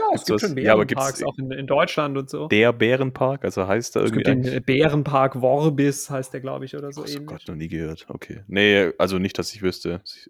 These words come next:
Speaker 2: heißt einfach nur so.
Speaker 1: Ja, ja, okay, I see.
Speaker 2: Hier Caverna, das hatten wir vorhin schon. Isle of Skye finden ja viele geil, ich nicht, aber, boah. Hier, hier jede Menge Uwe Bauerberg, Le Havre, Nussfjord, Patchwork. Z-,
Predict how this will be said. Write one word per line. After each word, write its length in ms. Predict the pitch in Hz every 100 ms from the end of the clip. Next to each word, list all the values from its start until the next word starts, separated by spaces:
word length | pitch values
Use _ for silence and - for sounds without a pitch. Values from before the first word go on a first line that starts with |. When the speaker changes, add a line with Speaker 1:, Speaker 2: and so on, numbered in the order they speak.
| 87
Speaker 2:
heißt 180 | 85
einfach 180 | 78 82
nur 120 | 85
so. 240 | - 87 107 _ - - - -
Speaker 1:
Ja, 200 | 143 143
ja, 160 | 120 113
okay, 260 | 135 147
I 160 | - 143
see. 280 | - 120 156 _
Speaker 2:
Hier 180 | 101 95
Caverna, 580 | - 95 104 127 127 127
das 140 | 113
hatten 160 | 120 -
wir 120 | 117
vorhin 240 | - 113 113
schon. 400 | 120 110 110 107 - - -
Isle 180 | 104 104
of 80 |
Skye 300 | - 113 110
finden 260 | 113 120 101
ja 80 | 110
viele 300 | - 117 113
geil, 340 | 107 110 110
ich 140 | 85 -
nicht, 320 | 113 - -
aber, 320 | 90 87 90 98 -
boah. 280 | 95 101 101 _ _ _ -
Hier, 380 | - 98 92 90
hier 200 | 95 95
jede 260 | 98 101
Menge 260 | 95 95 95
Uwe 180 | 80 98
Bauerberg, 480 | 95 104 104 101 95
Le 160 | 92
Havre, 320 | 92 95 92
Nussfjord, 880 | 92 95 - 98 90 87 90 - - _ _
Patchwork. 720 | - 95 - 90 87 85 - _
Z-, 220 | - -